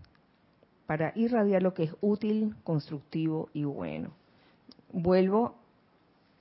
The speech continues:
a lo que decía en la primera parte de, eh, sacar los cachivaches de adentro de uno. Saquemos todo sentimiento, eh, inarmonioso o discordante de nosotros.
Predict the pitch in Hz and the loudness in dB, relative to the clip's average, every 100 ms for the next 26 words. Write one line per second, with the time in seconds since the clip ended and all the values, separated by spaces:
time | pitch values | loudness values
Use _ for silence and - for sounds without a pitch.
0 | - - 160 156 151 147 170 190 185 165 | -14 -4 -2 0 0 0 2 2 2 0
1 | 165 160 175 202 - 165 143 - 190 - | 2 2 0 -4 -6 -6 -4 -6 -8 -8
2 | - - _ _ 156 156 143 135 127 - | -20 -20 _ _ -6 -2 -2 -2 -6 -10
3 | _ _ _ _ _ _ _ _ _ _ | _ _ _ _ _ _ _ _ _ _
4 | _ - 147 156 - _ - - 165 - | _ -16 -12 -12 -16 _ -20 -6 -6 0
5 | 160 185 - 175 - 165 156 151 208 180 | 2 2 2 0 0 -4 -2 -4 -2 -4
6 | - - _ - - - 240 453 403 302 | -4 -18 _ -18 -18 -20 -18 -12 -8 -2
7 | 269 175 175 170 180 196 190 170 160 165 | 4 6 6 4 4 4 4 2 0 0
8 | 170 185 190 202 180 180 190 208 196 196 | -2 -4 0 0 2 2 2 4 2 2
9 | 170 160 156 156 160 175 170 _ _ _ | 0 0 -2 -2 -4 -6 -10 _ _ _
10 | _ _ _ _ - - - _ _ - | _ _ _ _ -20 -20 -20 _ _ -6
11 | 165 151 143 139 135 - _ _ - 185 | -2 0 0 -2 -6 -12 _ _ 2 4
12 | 170 165 160 170 170 208 180 165 151 170 | 4 4 2 4 2 4 4 4 2 -2
13 | 160 156 151 175 160 151 - 151 151 160 | 0 0 0 0 0 -2 -2 -4 -4 -8
14 | - | -10